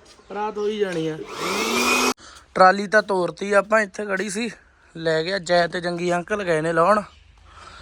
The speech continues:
ਤੇ ਮੈਂ ਚੱਲਿਆ ਉੱਥੇ ਪਲਾਓ ਫੇਰਨ, ਕਰਦੇ ਆ ਜਾ ਕੇ ਇਹਨਾਂ ਨੂੰ ਸੈੱਟ ਤੇ ਲੱਗਦੇ ਆ ਫੇਰਨ। ਬਸ ਥੋੜ੍ਹਾ ਹੀ ਕੰਮ ਰਹਿ ਗਿਆ, ਫਿਰ ਟਰੈਕਟਰ ਧੋ ਧੂ ਕੇ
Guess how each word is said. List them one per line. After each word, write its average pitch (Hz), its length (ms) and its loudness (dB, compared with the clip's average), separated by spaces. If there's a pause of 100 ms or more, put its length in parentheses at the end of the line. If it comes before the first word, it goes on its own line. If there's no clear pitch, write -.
(400)
ਤੇ 175 360 2 (680)
ਮੈਂ 185 180 6
ਚੱਲਿਆ 190 360 2
ਉੱਥੇ 185 240 0
ਪਲਾਓ 170 320 6
ਫੇਰਨ, 208 440 4 (1000)
ਕਰਦੇ 185 340 4
ਆ 196 60 2
ਜਾ 190 220 6
ਕੇ 190 100 0
ਇਹਨਾਂ 202 220 2
ਨੂੰ 208 100 -2
ਸੈੱਟ 180 360 4 (320)
ਤੇ 185 60 -6
ਲੱਗਦੇ 170 360 4
ਆ 185 80 2
ਫੇਰਨ। 175 480 -2 (640)
ਬਸ 220 180 6
ਥੋੜ੍ਹਾ 254 240 6
ਹੀ 277 80 4
ਕੰਮ 233 260 4
ਰਹਿ 190 180 6
ਗਿਆ, 233 120 2
ਫਿਰ 214 140 0
ਟਰੈਕਟਰ 208 460 -4
ਧੋ 226 260 6
ਧੂ 208 300 2
ਕੇ 196 280 4